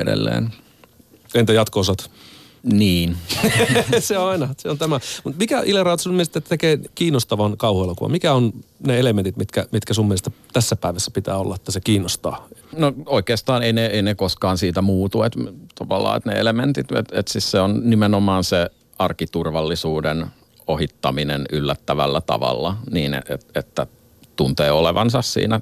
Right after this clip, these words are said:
Speaker 1: tuntemattomassa kauhun äärellä olevassa tilassa
Speaker 2: Mm.
Speaker 1: ja haluaisi paeta, mutta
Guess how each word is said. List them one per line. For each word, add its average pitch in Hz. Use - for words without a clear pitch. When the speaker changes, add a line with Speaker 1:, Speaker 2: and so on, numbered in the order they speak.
Speaker 1:
tuntemattomassa -
kauhun 57
äärellä 57
olevassa 120
tilassa 120
Speaker 2:
Mm. 135
Speaker 1:
ja 50
haluaisi -
paeta, -
mutta -